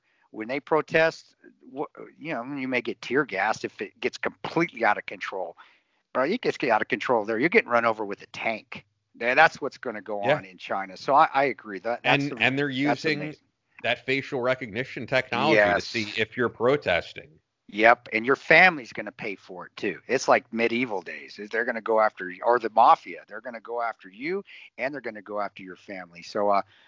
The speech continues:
Speaker 1: I, I admire that as well, and, and I admire the, the protesters there in, in China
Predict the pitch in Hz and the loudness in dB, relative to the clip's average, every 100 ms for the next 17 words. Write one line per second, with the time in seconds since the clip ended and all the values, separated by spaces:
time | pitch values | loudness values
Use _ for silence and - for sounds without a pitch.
0 | _ - 120 123 127 123 113 120 123 110 | _ 4 4 6 4 2 0 -2 -2 -4
1 | 101 95 92 _ 95 95 104 98 90 - | -6 -10 -12 _ -20 -14 -10 -10 -12 -18
2 | 101 95 92 - 95 98 95 95 104 104 | -16 -16 -18 -18 -14 -10 -10 -6 -4 -2
3 | 101 92 95 95 104 - 107 90 101 - | -2 -6 -12 -14 -18 -12 -12 -8 -10 -10
4 | 92 98 92 90 87 95 92 90 - 98 | -14 -12 -10 -12 _ -20 -20 -16 -10 -8
5 | 98 | -8